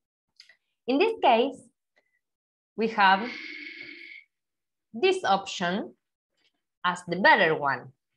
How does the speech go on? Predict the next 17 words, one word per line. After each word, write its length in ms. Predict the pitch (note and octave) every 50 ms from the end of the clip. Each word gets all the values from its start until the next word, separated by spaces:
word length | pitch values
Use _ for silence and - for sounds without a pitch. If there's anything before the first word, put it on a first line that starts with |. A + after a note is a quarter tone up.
| _ _ _ _ _ _ _ _ _ _ _ _
since 800 | _ _ _ _ D4+ D#4 C4+ A3 G3+ G#3 A3 A3 - - - - _ _ _
item 960 | G#3 G#3+ G#3 G#3 G#3 G3+ G3 G3 - - A3+ A3 A3 A3 A3+ A3+ A3 G#3+ G#3+ -
number 880 | A3+ A3 G#3 G#3+ G#3+ A3 G#3+ G#3+ A3 A3 A3 A3+ A3+ A3 A3+ - - _ _ _ _ _ _ -
four 500 | - G4 B3+ F3+ D#3+ B2+ F2+ - - _ _ _ _ _ _ _ _ _ _ _ - - _ _ _ _ _ _ _
is 500 | B3 A3+ G#3+ A3+ A#3+ A#3 - - - _ _ _ _ _ _ _ _ _ _ - - - _ _ _ _ _ _ _ _ _ _ _ _ _ -
use 280 | B3 C#4+ F4+ G4+ F#4+ -
going 400 | A#3 A3+ D4 D#4 E4 D#4 C4+ -
to 420 | - D4 C#4+ A#3+ A3+ A3 A3+ - - - -
to 120 | - G3
talk 180 | - - B3 A#3+ A#3
about 360 | A#3 A3 A3 A3+ A3 A3+ -
things 360 | _ _ D#4+ E4 E4+ E4+ - -
that 140 | A#3+ A#3 A#3+ -
are 220 | G#3 G3+ G3+ G#3+ -
certain 680 | - - - - G#4 G#4+ G#4 G#4 - - G4+ F#4+ F#4
to 100 | F4+ B3+
happen. 560 | F#3 - F#3+ F3 - - C#3+ C3+ C#3 C3+ C3+